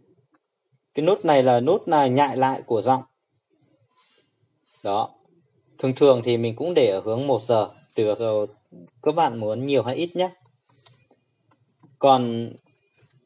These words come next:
cái nút ở khung này nghĩa là gì? Số một, số hai, số ba và số bốn là giả giọng. Đó, đây là giả giọng hết. Ba cái giả giọng. Còn đây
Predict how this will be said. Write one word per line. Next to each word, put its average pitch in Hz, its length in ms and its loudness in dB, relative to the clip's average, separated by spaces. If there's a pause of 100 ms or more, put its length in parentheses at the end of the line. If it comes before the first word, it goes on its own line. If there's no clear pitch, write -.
(240)
cái 185 100 0
nút 220 200 4
ở 113 360 2
khung 156 260 2
này 120 440 2
nghĩa 123 220 -4
là 170 120 2
gì? 127 280 0 (760)
Số - 160 0
một, 165 440 2 (220)
số 135 280 2
hai, 160 340 2 (140)
số 135 120 -6
ba 156 300 6
và 135 100 2
số 135 200 0
bốn 135 320 2 (100)
là 120 440 2
giả 107 220 0
giọng. 117 200 0 (600)
Đó, 123 300 -2
đây 139 140 2
là 127 140 0
giả 107 200 0
giọng 113 200 -4
hết. 165 180 -2 (1160)
Ba 127 180 0
cái 123 140 -2
giả 123 160 -2
giọng. 113 220 0 (1000)
Còn 123 220 -2
đây 170 300 4